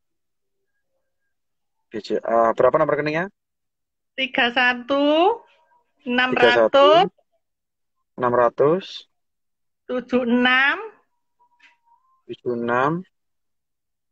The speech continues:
Speaker 2: Lima tujuh enam.
Speaker 1: Lima tujuh enam. Utangnya berapa, Bu?
Speaker 2: Ya, di atas lima belas lebih, Mas. Memang surat saudara, tetangga, ya, mulai kemarin itu, mulai kecelakaan itu.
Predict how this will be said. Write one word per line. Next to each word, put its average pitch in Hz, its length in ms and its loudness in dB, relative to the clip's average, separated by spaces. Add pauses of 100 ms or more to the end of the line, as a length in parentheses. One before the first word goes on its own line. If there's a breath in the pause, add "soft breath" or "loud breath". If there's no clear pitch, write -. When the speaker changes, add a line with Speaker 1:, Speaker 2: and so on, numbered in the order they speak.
(100)
Speaker 2:
Lima 269 640 0
tujuh 277 440 -2
enam. 240 640 -2 (760)
Speaker 1:
Lima 113 120 -6
tujuh 110 240 -8
enam. 104 560 -12 (720 loud breath)
Utangnya 190 400 0
berapa, 160 240 2
Bu? 107 160 -10 (1500 loud breath)
Speaker 2:
Ya, 240 680 -2 (160)
di 240 100 0
atas 233 300 -2
lima 269 280 -2
belas 226 240 2
lebih, 269 600 -2
Mas. 403 320 -2 (600)
Memang 254 560 -4
surat 240 320 -4
saudara, 262 720 -2 (240 soft breath)
tetangga, 254 720 -2
ya, 262 240 -4
mulai 254 560 -2
kemarin 269 560 -2
itu, 339 80 -10
mulai 269 240 -2
kecelakaan 254 640 -4
itu. 254 320 -14